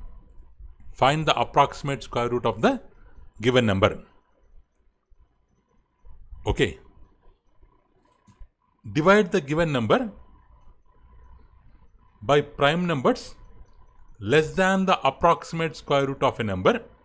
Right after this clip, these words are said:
If the given number is not divisible by any of this prime number, then the number, number is prime. Otherwise, not.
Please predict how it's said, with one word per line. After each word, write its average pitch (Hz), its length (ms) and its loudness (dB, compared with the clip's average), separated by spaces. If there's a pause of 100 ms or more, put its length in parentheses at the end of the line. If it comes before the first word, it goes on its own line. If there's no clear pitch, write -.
(1120)
If 151 220 -6
the 156 100 0
given 156 380 -2
number 156 280 0
is - 280 -4 (560)
not 156 400 2
divisible 170 400 0
by 156 160 2
any 156 300 -4
of 151 240 2
this 135 180 -4
prime 107 340 -4
number, 123 380 0 (580)
then 131 240 -4
the 143 100 0
number, 147 420 -2 (120)
number 143 340 -2
is 220 300 -6 (1080)
prime. 95 340 2 (600)
Otherwise, 156 500 0 (1040)
not. 120 340 2